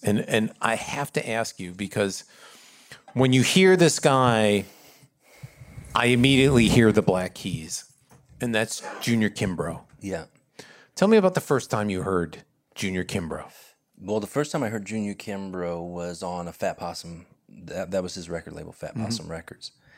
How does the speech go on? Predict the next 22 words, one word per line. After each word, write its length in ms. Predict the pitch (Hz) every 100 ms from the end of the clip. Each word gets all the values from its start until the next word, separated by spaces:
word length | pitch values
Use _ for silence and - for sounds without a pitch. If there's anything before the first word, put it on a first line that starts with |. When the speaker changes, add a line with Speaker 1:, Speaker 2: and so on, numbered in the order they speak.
| _ _ _
Speaker 2:
And, 380 | 87 85 80 78
um, 380 | 82 82 80 62
they 140 | 92 92
did 260 | - 98
a 40 | 90
comp 380 | - 92 107 - _ _ _ _ _
with 140 | 90
a 40 | 85
very 360 | 87 90 87
beautiful 440 | 80 85 87 - 82
black 320 | 85 82 -
and 80 | 82
white 240 | 80 -
photograph 600 | - 85 82 80 76 69
from, 180 | - 82 82 _ _ - _
of 160 | 92 92
a 20 |
woman 320 | 90 90 85
dancing 580 | 80 82 82 - 85 85 - -
in 180 | 90
this 320 | 82 78 - - _ _ _ _ _ _ _ _ -
cement. 680 | - - 90 87 85 -